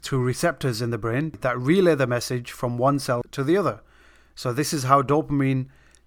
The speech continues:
uh, helps you feel pleasure, uh, happiness. So something like, let's say you go to a bakery and you have this cake and it's like, "Okay, this is good, this is nice, you know, I,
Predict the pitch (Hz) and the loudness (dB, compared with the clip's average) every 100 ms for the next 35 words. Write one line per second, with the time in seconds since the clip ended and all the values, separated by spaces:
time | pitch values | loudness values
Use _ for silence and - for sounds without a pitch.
0 | - 131 127 120 147 151 - 139 143 127 | -8 -2 0 0 0 0 0 0 0 -2
1 | - 135 143 127 135 127 123 _ _ _ | -2 -2 -2 0 0 0 -4 _ _ _
2 | - 123 117 123 143 156 139 131 - - | -6 -2 0 2 2 4 4 2 -2 -8
3 | - _ _ _ - 131 - 156 147 139 | -14 _ _ _ -6 -2 0 0 2 2
4 | 135 147 - 139 135 139 143 139 135 - | 2 0 0 2 2 2 4 2 -2 -4
5 | 143 131 117 156 170 165 156 147 143 _ | -2 0 2 0 2 4 4 4 0 _
6 | _ _ _ - 127 127 123 117 - 127 | _ _ _ -4 0 2 0 -4 -8 -4
7 | 127 135 127 127 - - 151 151 151 - | 0 0 0 -2 -4 -4 2 2 2 -6
8 | - _ - _ _ - 123 120 139 117 | -20 _ -20 _ _ -6 -4 -2 -2 -2
9 | - 127 127 110 127 127 120 110 131 127 | -2 -6 -4 -4 -4 -6 -8 -4 -2 -2
10 | 107 135 - 120 120 131 120 - - - | -4 -10 -8 -6 0 2 0 -2 -12 -10
11 | 127 120 117 123 | -2 0 2 0